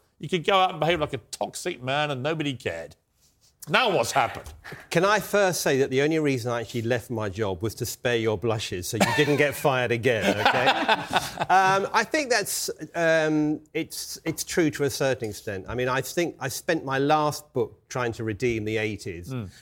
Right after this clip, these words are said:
Speaker 2: and I'm trying to redeem the nineties this time because I think it gets a bad rep.
Speaker 1: Mm.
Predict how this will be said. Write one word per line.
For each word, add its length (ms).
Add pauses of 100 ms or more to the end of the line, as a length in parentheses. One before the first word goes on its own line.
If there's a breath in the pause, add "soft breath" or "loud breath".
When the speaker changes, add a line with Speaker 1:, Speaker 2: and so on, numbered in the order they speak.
(140 loud breath)
Speaker 2:
and 100
I'm 140
trying 320
to 120
redeem 460
the 100
nineties 460
this 200
time 240
because 280
I 80
think 240
it 100
gets 220
a 40
bad 400
rep. 380
Speaker 1:
Mm. 240